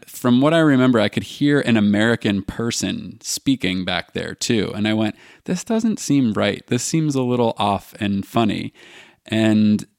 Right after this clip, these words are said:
as I got to the front, I ordered my drink. The girl was super polite. And I also just asked, I said, "What's going on here today?" She said, "Oh, it's our first day."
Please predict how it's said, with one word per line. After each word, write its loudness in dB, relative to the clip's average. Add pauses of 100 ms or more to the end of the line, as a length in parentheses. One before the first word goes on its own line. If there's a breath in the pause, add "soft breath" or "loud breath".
(120)
as 2
I 4
got 2
to -12
the 2
front, -2
I 0
ordered 0
my 2
drink. -2
The -4
girl 0
was -2
super -2
polite. -4 (840)
And 2
I 4
also 0 (140)
just -2
asked, 0
I 0
said, -6
"What's 0
going 0
on 4
here 0
today?" -2
She -6
said, -2 (120)
"Oh, 4
it's 0
our 2
first 0
day." 2